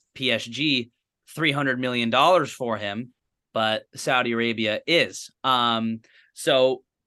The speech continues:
and, and P S G, P S G has already accepted the bid for Mbappe. It's just, now it's just up to Mbappe if he wants to sign the Saudi contract. Um, and, and if you're Mbappe, it's like, "All right, next year I'm a free agent and I get to go play for Real Madrid. But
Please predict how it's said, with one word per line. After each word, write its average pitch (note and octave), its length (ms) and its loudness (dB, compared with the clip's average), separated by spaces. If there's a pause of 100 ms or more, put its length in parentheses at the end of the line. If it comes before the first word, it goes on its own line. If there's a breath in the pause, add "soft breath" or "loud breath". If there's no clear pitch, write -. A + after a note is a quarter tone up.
(180)
and, B2+ 140 0
and C3+ 180 -4
P A#3+ 140 4
S - 100 2
G, - 80 -12
P A3+ 180 0
S G#3 100 -2
G G#3 100 -4
has D3 100 0
already D3+ 340 0
accepted C#3+ 400 -4
the A2+ 80 -10
bid C3+ 380 0 (240)
for B2 180 -2
Mbappe. C3 320 2
It's G#2+ 200 -4
just, - 140 -12
now B2 220 0
it's A2+ 100 -6
just A#2+ 140 -10
up B2+ 140 -2
to B2 100 -8
Mbappe A#2+ 320 2
if G#2 140 -4
he A2+ 60 -4
wants G#2+ 220 -4
to A2+ 80 -12
sign G#2 360 -4 (400)
the A#2 80 -8
Saudi G2+ 300 0
contract. C3+ 580 0 (420)
Um, A#2+ 340 -2
and, C#3 280 -4
and C3+ 220 -2
if B2 120 -6
you're D3 240 2
Mbappe, C3+ 440 0
it's A#2+ 320 0
like, A#2+ 160 -4
"All F3 60 4
right, A2+ 140 2 (720)
next D3+ 440 -2
year D#3 300 0 (360)
I'm D3 180 -2
a D3 40 -6
free D#3 200 0
agent B2+ 360 0
and A#2 120 -2
I A2+ 100 0
get C3 200 -2
to C3+ 80 -6
go B2+ 140 2
play B2 220 0
for B2 120 -8
Real A2+ 180 0
Madrid. G2+ 420 -8 (500)
But A#2+ 300 2